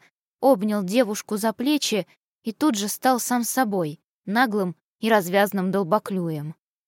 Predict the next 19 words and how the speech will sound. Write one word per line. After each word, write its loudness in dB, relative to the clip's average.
«Крошка, -4
ты 0
же 0
помнишь, 2
как -2
я 4
прокололся 2
в -6
гостиной, 0
когда 0
ляпнул 0
про -8
твои 2
волосы? -2
Мне -2
было 2
так 0
стыдно, -2
что -2